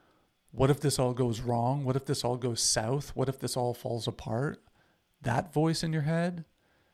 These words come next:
turning it into the positive version of, "What if this all turns out amazing?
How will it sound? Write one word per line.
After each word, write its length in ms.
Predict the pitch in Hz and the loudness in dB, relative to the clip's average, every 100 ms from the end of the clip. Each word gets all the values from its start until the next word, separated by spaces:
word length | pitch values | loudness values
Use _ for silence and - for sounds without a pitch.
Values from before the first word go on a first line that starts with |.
| _ _ - | _ _ -2
turning 340 | - 156 156 151 | 2 2 4 2
it 180 | 139 - | 0 0
into 720 | 135 127 120 - 117 113 107 - _ _ | 0 0 -4 -2 -2 -2 -4 -10 _ _
the 80 | - | -8
positive 680 | - - - 143 131 123 117 | -8 -10 -2 0 0 0 -2
version 720 | 104 120 107 104 110 110 110 - _ _ _ _ - | -2 -2 -2 -2 -4 -6 -8 -14 _ _ _ _ -4
of, 540 | 120 113 107 107 - - _ _ _ _ _ _ _ _ _ - | -2 0 -2 -8 -18 -20 _ _ _ _ _ _ _ _ _ -4
"What 140 | 131 | -2
if 100 | 160 | -2
this 200 | 170 - | -2 -2
all 120 | 139 | -2
turns 280 | - 139 123 | -2 -4 -2
out 120 | 113 | -4
amazing? 560 | 113 110 107 - - | -4 -6 -8 -8 -10